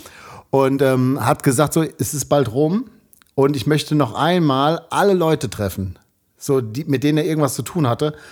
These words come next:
Und dann hab ich den Zettel halt gefunden und dann dachte ich so, "Oh, wie krass, stell dir mal vor, du weißt, dass, dass dein Leben jetzt bald rum ist und dann rufst du", also er hat noch nicht mal selber angerufen, weil das ging schon gar nicht mehr, sondern Freunde von ihm haben angerufen und haben dann so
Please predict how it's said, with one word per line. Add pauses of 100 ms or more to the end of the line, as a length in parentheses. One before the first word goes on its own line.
(280)
Und
dann
hab
ich
den
Zettel
halt
gefunden
und
dann
dachte
ich
so,
"Oh,
wie
krass,
stell
dir
mal
vor,
du
weißt, (640)
dass, (100)
dass
dein
Leben
jetzt
bald
rum
ist (680)
und (220)
dann
rufst
du",
also
er
hat
noch
nicht
mal
selber
angerufen,
weil
das
ging
schon
gar
nicht
mehr,
sondern
Freunde
von
ihm
haben
angerufen
und
haben
dann
so